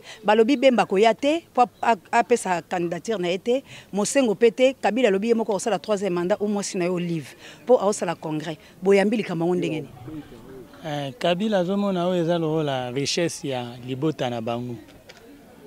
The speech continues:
Speaker 2: Mais so total na ba réalité, mboka ekotambola boye te. Mboka fo etambola ndenge lolenge esengeli nde tozomona ba mikili ya poto.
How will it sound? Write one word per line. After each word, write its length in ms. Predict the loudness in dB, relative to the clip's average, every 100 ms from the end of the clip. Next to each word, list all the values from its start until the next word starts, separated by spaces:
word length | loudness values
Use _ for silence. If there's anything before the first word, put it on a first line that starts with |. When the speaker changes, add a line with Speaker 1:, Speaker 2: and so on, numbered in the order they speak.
| -20 -14
Speaker 2:
Mais 100 | -8
so 160 | -4 -2
total 380 | -2 0 0
na 80 | 0
ba 160 | -4 -4
réalité, 580 | -4 -4 -4 -6 -6 -4
mboka 400 | 0 0 0 -2
ekotambola 880 | 0 0 -2 0 0 0 -2 -4
boye 300 | -4 -4 -4
te. 240 | -6 -8 -10 -12
Mboka 380 | -8 -4 -2 -4
fo 140 | -4 -6
etambola 600 | -2 -2 -2 -6 -8 -8
ndenge 400 | -4 -2 -2 -2
lolenge 440 | -4 -4 -4 -4
esengeli 400 | -6 -6 -6 -4
nde 180 | -2 -2
tozomona 500 | -4 -4 -4 -4 -6
ba 120 | -8
mikili 400 | -8 -10 -10 -8
ya 100 | -8
poto. 400 | -4 -6 -6 -10